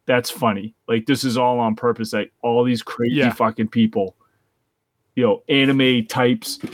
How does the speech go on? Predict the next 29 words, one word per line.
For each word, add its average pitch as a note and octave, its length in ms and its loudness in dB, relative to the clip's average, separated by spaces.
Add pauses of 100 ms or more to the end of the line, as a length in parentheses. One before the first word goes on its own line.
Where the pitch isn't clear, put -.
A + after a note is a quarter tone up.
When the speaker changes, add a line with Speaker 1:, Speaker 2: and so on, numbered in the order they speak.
(120)
Speaker 1:
are C3 100 2
going B2 580 2 (500)
nuts B2+ 520 0
in A#2+ 100 -2
front B2+ 300 0
of A2+ 60 4
you, G#2 280 0 (460)
and A#2 200 2
it's A2 120 -4
supposed A#2 300 -2
to G2 60 -18
be, A2 160 -4
and B2+ 200 0
basically C#3 320 0
they B2 140 2
all A#2+ 260 2
end A2 100 2
up G#2 160 -2
working G#2 460 -4 (180)
at G#2 220 -6
your A2 60 -8
cafe, A2 500 -6
and B2+ 120 -8
it B2+ 120 -8 (340)
turns D#3 220 2
out C#3 100 4
to G#2 60 -4
be A2+ 80 2
ki-, A2+ 120 -4